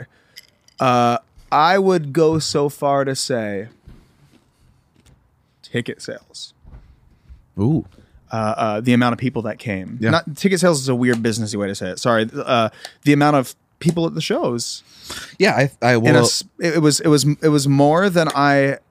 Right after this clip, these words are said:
Speaker 1: had coming off of a big tour in the past, which was mind blowing. It was, like, the most,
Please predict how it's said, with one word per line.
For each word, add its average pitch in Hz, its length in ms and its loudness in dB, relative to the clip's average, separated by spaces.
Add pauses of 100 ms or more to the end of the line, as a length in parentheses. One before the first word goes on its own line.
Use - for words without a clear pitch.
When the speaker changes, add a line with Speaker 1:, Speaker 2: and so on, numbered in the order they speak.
Speaker 1:
had 147 400 -2
coming 143 280 2
off 131 220 0
of 131 120 -4
a 127 60 -2
big 127 260 -2
tour 127 280 2
in 120 80 0
the 117 80 -2
past, 107 400 -4
which 131 180 -6
was 113 120 -6
mind 123 420 2
blowing. 104 260 -2
It 117 40 -4
was, 120 120 -6
like, 113 100 -6
the 107 80 -2
most, 110 580 -2